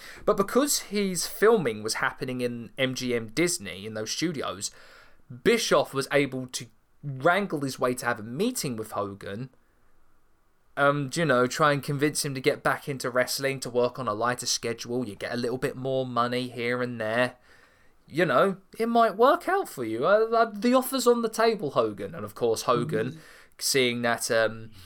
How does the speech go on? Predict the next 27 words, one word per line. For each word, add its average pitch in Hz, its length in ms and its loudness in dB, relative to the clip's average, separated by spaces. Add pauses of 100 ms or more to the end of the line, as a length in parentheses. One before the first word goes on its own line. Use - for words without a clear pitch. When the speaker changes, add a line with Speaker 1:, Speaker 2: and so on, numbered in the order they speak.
(260)
Speaker 1:
uh, 139 60 -4
was 139 120 -4
it 190 100 -4
Thunder 185 420 0
in 180 120 -2
Paradise, 117 640 0
I 110 40 2
believe 104 320 -6
he 107 80 -8
was 104 160 -4
filming 104 320 -4
at - 140 -6
this 110 180 2
time, 110 360 2
Speaker 2:
Uh, 110 80 4
Speaker 1:
was 151 180 4
not 311 180 4
gonna - 160 6
be 123 120 4
the 123 60 6
Speaker 2:
most 127 320 4
Speaker 1:
rating 135 120 2
success 117 480 4
he 135 100 0
was 131 120 2
Speaker 2:
likely. 131 140 4
Speaker 1:
gonna, 131 160 0